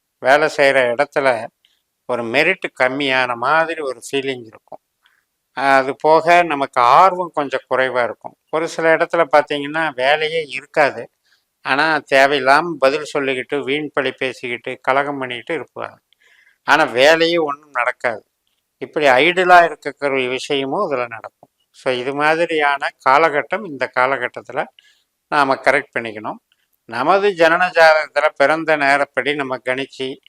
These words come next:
சனியோ ராகுவோ நமக்கு எட்டாம் இடம், பன்னெண்டாம் இடம் தொடர்பு இல்லாமல் இருந்தால் பெரிய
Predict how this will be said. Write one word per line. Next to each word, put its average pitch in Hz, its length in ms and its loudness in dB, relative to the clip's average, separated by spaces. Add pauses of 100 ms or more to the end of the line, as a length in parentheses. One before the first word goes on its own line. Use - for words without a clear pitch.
(340)
சனியோ 156 540 2
ராகுவோ 139 560 2 (320)
நமக்கு 127 340 -6
எட்டாம் 160 420 2
இடம், 151 200 -2
பன்னெண்டாம் 139 420 -2
இடம் 135 200 -6
தொடர்பு 139 380 -4
இல்லாமல் 135 400 -4
இருந்தால் 120 400 -6 (640)
பெரிய 180 200 0